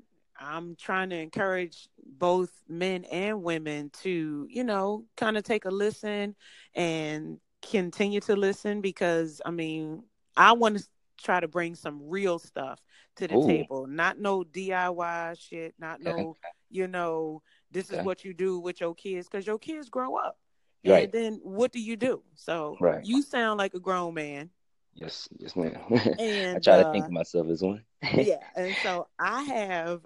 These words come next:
Speaker 1: a twenty-five-year-old. He'll be twenty-six. And I also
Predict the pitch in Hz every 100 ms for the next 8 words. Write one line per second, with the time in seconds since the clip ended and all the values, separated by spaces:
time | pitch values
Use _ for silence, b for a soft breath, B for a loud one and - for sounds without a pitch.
0 | - 160 160 156 - 202 190 175 175 -
1 | - 233 277 269 185 160 151 156 165 214
2 | 185 180 - 208 175 160 - 175 202 -
3 | - - - - 220 220 - 226 - 214
4 | 208